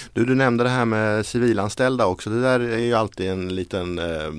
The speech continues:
twist i debatten om civila verkligen kan göra polisers jobb. Jag såg, eh, någon inlägg nu från, eh, Polisförbundet tror jag, där man är lite så här,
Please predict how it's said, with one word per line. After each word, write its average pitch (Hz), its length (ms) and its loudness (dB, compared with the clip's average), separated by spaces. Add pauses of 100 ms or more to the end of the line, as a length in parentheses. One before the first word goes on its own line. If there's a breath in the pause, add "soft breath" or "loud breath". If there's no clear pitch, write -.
(160)
twist 92 400 -6
i 90 180 -2
debatten 87 460 -4
om 85 160 -6
civila 95 400 -2
verkligen 90 280 -2
kan 92 100 -4
göra 87 160 0
polisers 92 460 -6
jobb. 90 320 -2 (440 loud breath)
Jag - 120 -8
såg, 101 320 -4
eh, 98 260 0
någon 98 160 0
inlägg 95 340 -2
nu 117 180 0
från, 92 400 -6
eh, 85 160 -8
Polisförbundet 101 580 -4
tror 76 180 -6
jag, 87 100 -2
där 87 100 -2
man 87 140 -4
är 87 60 -6
lite 87 220 -6
så - 80 -4
här, 78 100 -4